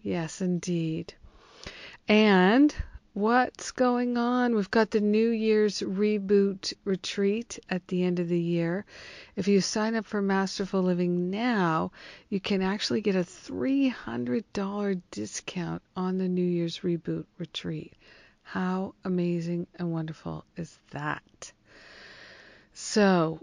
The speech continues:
we're encouraging you, if you're interested in Masterful Living this year,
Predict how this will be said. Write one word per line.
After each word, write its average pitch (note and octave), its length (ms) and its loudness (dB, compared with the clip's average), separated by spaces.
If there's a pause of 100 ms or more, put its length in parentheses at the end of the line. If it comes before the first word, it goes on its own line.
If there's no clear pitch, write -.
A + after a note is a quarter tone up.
we're F#3 280 4
encouraging G3 840 0
you, F3+ 400 4
if E3 220 -4
you're E3+ 220 -2
interested A#3+ 600 0
in G#3 100 -2
Masterful F#3+ 480 -2
Living F3 300 -2
this - 340 -6
year, F3 420 0